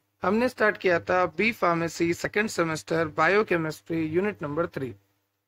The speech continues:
जहां पर हमने स्टार्ट किया था disorder of lipid metabolism, जिसमें हमने कवर किया था hypercholesteremia, atherosclerosis and fatty liver। आज का आपका लेक्चर है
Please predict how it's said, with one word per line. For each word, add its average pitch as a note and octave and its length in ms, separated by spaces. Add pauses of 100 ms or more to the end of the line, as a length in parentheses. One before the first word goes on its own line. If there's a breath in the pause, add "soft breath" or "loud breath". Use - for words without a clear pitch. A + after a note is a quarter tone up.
(120)
जहां E3 220
पर G#3+ 120
हमने G#3+ 220
स्टार्ट F3+ 300
किया D#3 220
था F#3 180 (100)
disorder E3+ 480
of F3+ 200
lipid E3 280
metabolism, C3+ 580 (720)
जिसमें G3 280
हमने A3 220
कवर F3+ 260
किया D#3+ 280
था F3 220 (160)
hypercholesteremia, D3+ 1120 (220)
atherosclerosis D#3 1160 (120)
and F3 200
fatty F3+ 400
liver। C#3+ 280 (720)
आज F3+ 200
का A3 120
आपका G#3+ 180
लेक्चर F#3 440
है G3 200